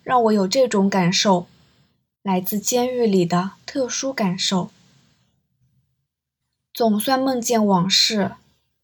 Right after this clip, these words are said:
梦中的景象诡谲多变，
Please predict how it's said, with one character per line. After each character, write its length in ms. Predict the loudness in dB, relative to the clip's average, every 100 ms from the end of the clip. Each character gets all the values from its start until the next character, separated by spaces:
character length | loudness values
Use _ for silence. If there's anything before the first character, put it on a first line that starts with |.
| _ _ _
梦 260 | -4 0 0
中 180 | 0 0
的 80 | 0
景 260 | 0 0
象 420 | 2 0 2 0 0
诡 220 | 0 2
谲 260 | 0 -2
多 180 | 0 0
变， 360 | 0 0 0